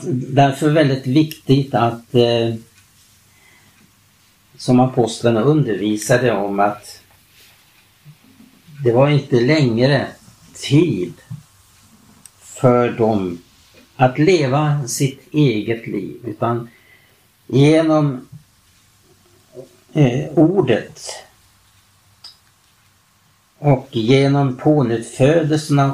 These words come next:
ordet så fick de ju ett helt annat perspektiv på sin tillvaro längre. Att inte leva längre för sig själva.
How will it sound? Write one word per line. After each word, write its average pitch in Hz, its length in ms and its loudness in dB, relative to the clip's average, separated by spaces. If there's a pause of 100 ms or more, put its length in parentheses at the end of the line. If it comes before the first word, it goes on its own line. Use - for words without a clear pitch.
ordet 127 680 -2 (1120)
så 151 180 2
fick 151 280 0
de 127 180 2
ju 139 120 2
ett 147 120 -8
helt 127 540 -2
annat 123 480 -2
perspektiv 147 1000 -2
på 117 160 -2
sin 107 320 -4 (220)
tillvaro 113 1400 -2
längre. 113 400 -8 (380)
Att 127 340 0
inte 131 600 2
leva 117 800 -2 (180)
längre 107 640 -2 (240)
för 98 160 -4
sig - 200 -12
själva. 147 640 -2